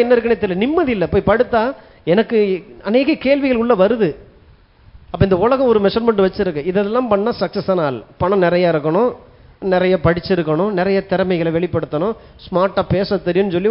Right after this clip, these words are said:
ஒரு மெஷர்மெண்ட் வச்சிருக்கு. அதுக்குள்ள தன்னை அடக்கிறதுக்கு இவர் ஓடுறாரு, உழைக்கிறாரு, போய் போய் பணத்தை நிறைய சம்பாதிச்சிறாரு. கடவுள் இல்லைன்னு சொல்றேன், "இந்தா பாருங்க நான் சம்பாதிச்சிட்டேன்", கடவுள் இல்லைன்னு சொல்றேன், "இந்தா பாருங்க நான் திறமையா இருக்கிறேன்", கடவுள் இல்லைன்னு சொல்றேன், "எனக்குள்ள இவ்வளவு சொத்துக்கள்லாம் இருக்குது".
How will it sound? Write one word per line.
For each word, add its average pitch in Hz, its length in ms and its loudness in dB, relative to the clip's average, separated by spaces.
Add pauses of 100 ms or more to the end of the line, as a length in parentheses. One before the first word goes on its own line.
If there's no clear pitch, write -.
ஒரு 185 80 0 (260)
மெஷர்மெண்ட் 208 440 0
வச்சிருக்கு. 160 340 -4 (360)
அதுக்குள்ள 277 460 0
தன்னை 240 260 -2 (360)
அடக்கிறதுக்கு 226 580 -2
இவர் 214 200 4
ஓடுறாரு, 208 360 2
உழைக்கிறாரு, 190 560 0 (440)
போய் 233 260 4
போய் 240 220 2
பணத்தை 226 280 0
நிறைய 214 260 2
சம்பாதிச்சிறாரு. 196 580 -2 (120)
கடவுள் 208 320 -2
இல்லைன்னு 220 300 -2
சொல்றேன், 196 260 -2
"இந்தா 185 220 -2
பாருங்க 190 220 -2
நான் 165 120 -4
சம்பாதிச்சிட்டேன்", 160 500 -4 (340)
கடவுள் 220 360 4
இல்லைன்னு 226 260 2
சொல்றேன், 196 200 -2
"இந்தா 190 200 -2
பாருங்க 202 220 0
நான் 175 160 -4
திறமையா 202 300 0
இருக்கிறேன்", 156 360 -2 (320)
கடவுள் 233 320 0
இல்லைன்னு 233 300 0
சொல்றேன், 214 280 0
"எனக்குள்ள 196 340 -2 (360)
இவ்வளவு 185 320 2
சொத்துக்கள்லாம் 208 480 0
இருக்குது". 165 300 -2